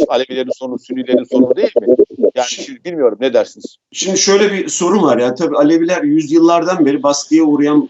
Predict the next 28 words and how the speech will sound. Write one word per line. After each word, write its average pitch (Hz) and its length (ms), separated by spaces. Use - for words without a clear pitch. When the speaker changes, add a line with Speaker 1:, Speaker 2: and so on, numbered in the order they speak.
Speaker 2:
bir 135 180
toplum 143 380
olduğu 131 320
için - 260
içine 165 400
kapanmış 165 720
durumda 123 280
yaşıyorlar. 107 420
Hep - 80
kapalı 156 340
ortamlarda, 139 640
yani 131 260
köylerin 147 420
bulunduğu 143 360
yerler, 285 480
köylerdeki 143 580
işte 135 220
ilişkiler 135 640
ve 123 120
tabii 139 220
köyden 139 400
kente 139 300
göçle 135 400
birlikte 135 460
gene 165 280
kendi 147 300
aralarındaki 135 680
o, 131 280